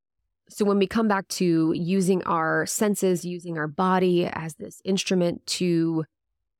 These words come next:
be in connection with our body, and when we really bring awareness and intention and calling in pleasure, we can set the mood for a really beautiful reality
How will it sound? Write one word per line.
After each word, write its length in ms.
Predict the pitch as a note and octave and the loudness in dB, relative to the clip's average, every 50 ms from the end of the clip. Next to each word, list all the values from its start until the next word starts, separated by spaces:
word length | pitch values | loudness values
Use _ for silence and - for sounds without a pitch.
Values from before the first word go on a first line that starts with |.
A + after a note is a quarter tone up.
| - D#3+ | -14 -6
be 180 | D#3 G3+ G3+ | -2 -2 0
in 220 | G3 - F#3+ F3 E3+ | 0 2 0 0 0
connection 580 | - - - F3 F3 G#3 - - G3+ F3+ D#3+ | -2 -2 -2 -2 -2 -2 -2 0 0 0 0
with 180 | D#3 E3 - - | 0 -2 -2 -2
our 120 | D#3 D#3 | -4 -4
body, 540 | D3+ D3 D3+ C3 B2+ C#3 D#3 E3 G3 A#3 B3 _ _ _ _ _ _ _ _ _ _ _ _ _ _ _ _ _ _ | -4 -4 -4 -4 -2 -2 -2 -2 -2 -2 -4 _ _ _ _ _ _ _ _ _ _ _ _ _ _ _ _ _ _
and 220 | - G3+ G3+ G3+ G3 | -2 0 2 4 4
when 220 | F#3+ F#3+ G3 F#3+ | 4 2 2 2
we 180 | G3 G3 F3+ F3 | 2 2 2 2
really 320 | D#3+ G3 G#3 G#3 B3 A3 | 2 2 2 2 2 0
bring 280 | E3+ F#3 F#3 E3+ E3+ - | 2 0 0 0 0 0
awareness 880 | E3+ E3+ D#3+ D#3+ D#3+ D#3 D#3+ D#3+ D#3+ G#3 C4+ C4 - - - - - - | 0 0 0 0 0 0 0 0 0 -2 -2 -4 -6 -8 -8 -8 -8 -4
and 160 | - E3+ D#3+ D#3+ | -2 -2 -2 -2
intention 760 | D#3+ D#3+ - - F3 E3 D#3+ - - E3+ F#3 A3+ B3+ C#4+ - _ _ _ _ _ _ _ _ _ - | -4 -6 -6 -4 -4 -4 -2 -2 -2 0 0 0 0 -2 -4 _ _ _ _ _ _ _ _ _ -4
and 180 | E3+ F3 F3 | -2 -2 -2
calling 460 | - - - G3 G3+ G3+ G3+ F#3+ F3 E3 | -4 -4 -2 0 2 2 2 2 2 2
in 180 | E3 F#3 F3+ | 2 0 -2
pleasure, 600 | - - - F3 A3+ A#3 F3 - - - - - - _ _ _ _ _ _ _ _ _ _ _ _ _ _ _ _ _ _ _ _ _ - | -4 -4 -4 -2 -2 -2 -2 -4 -6 -6 -8 -10 -14 _ _ _ _ _ _ _ _ _ _ _ _ _ _ _ _ _ _ _ _ _ -18
we 260 | F3+ E3 G3+ A3 G#3+ | -14 -8 -6 -4 -2
can 200 | - A#3+ G3 F#3 | 2 2 2 2
set 380 | - - - - G3+ - - F3 | 0 -2 -2 -2 -2 -2 -2 -2
the 100 | F3+ F3 | 0 0
mood 400 | E3+ E3+ F#3 G#3 G#3+ F3+ E3+ - | 2 2 2 2 2 2 0 -2
for 180 | - F#3 F3+ | -4 -4 -2
a 40 | F3 | -2
really 340 | E3+ D3+ F#3 A3 A#3 B3 G3+ | -2 -2 -2 -2 0 0 -2
beautiful 960 | D3+ - E3 D#3+ E3+ F3+ G3+ G3+ A3+ G3+ - - F3+ E3+ E3+ D#3+ - - D#3+ | -2 -6 -10 -12 -10 -6 -2 -2 -2 -2 -4 -2 0 0 2 2 0 -2 -2
reality 760 | D3+ E3+ E3+ D#3+ E3 D#3+ D#3+ G#3 B3 A3+ G3 E3+ D#3+ D#3 C#3+ | -4 -4 -4 -4 -4 -4 -2 0 2 2 2 2 2 2 0